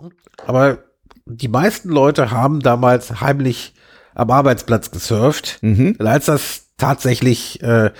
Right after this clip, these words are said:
Speaker 1: tatsächlich das Internet, das World Wide Web aufkam,
Speaker 2: Mhm.
Speaker 1: äh, waren,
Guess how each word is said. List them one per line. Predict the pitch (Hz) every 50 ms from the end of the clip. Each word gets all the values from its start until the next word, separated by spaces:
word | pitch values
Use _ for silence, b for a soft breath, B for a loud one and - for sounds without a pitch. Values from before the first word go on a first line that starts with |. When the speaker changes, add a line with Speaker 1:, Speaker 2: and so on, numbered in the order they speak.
| B B B B B B B
Speaker 1:
tatsächlich | - 131 135 - 143 131 123 127 117 -
das | 117 107 -
Internet, | - 151 160 - 156 131 120 123 123 -
das | 117 113 98
World | 110 123 143 135 -
Wide | 113 110 92
Web | 117 131 - - - _ _
aufkam, | - 113 110 - - - 110 95 107 131 156 - _
Speaker 2:
Mhm. | - 107 101 98 98 98 107 B B B B -
Speaker 1:
äh, | - 113 113 113 113 113 110 107 101 87 - _ _ _ _ - _ _ _ _ _ _ _ _ _ _ _ - _ - - _ - - 135
waren, | 127 120 123 123 123 135 135 127 123 120 110